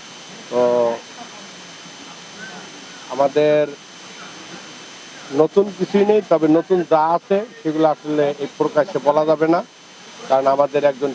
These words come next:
টিম লিডার আছে, আপনারা জানেন, আহ, চলচ্চিত্র শিল্পী সমিতির সিনিয়র সহসভাপতি, আহ, সুপার-, সুপারস্টার, আহ, মুখপাত্র আমাদের এই, আহ, সাব কমিটির, তিনি হলেন ডিএ তায়েব ভাই।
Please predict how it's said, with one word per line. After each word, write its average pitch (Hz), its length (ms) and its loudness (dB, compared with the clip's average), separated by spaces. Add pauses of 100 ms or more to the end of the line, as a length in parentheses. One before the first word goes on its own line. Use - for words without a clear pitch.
(100)
টিম 147 180 2
লিডার 147 300 2
আছে, 175 340 0
আপনারা 135 420 0
জানেন, 131 280 0 (600)
আহ, 117 280 0 (120)
চলচ্চিত্র 139 480 -2
শিল্পী - 480 2
সমিতির 143 320 -4 (100)
সিনিয়র 139 320 -4 (100)
সহসভাপতি, 139 760 -12
আহ, - 760 -16 (100)
সুপার-, - 840 0
সুপারস্টার, 147 580 0
আহ, 117 760 -2 (600)
মুখপাত্র 147 580 2
আমাদের 135 400 0
এই, 123 280 0
আহ, 113 300 -2 (580)
সাব 131 180 0
কমিটির, 139 520 0 (300)
তিনি 135 180 2
হলেন 131 300 0
ডিএ 139 240 -2
তায়েব 135 340 -2
ভাই। 175 220 0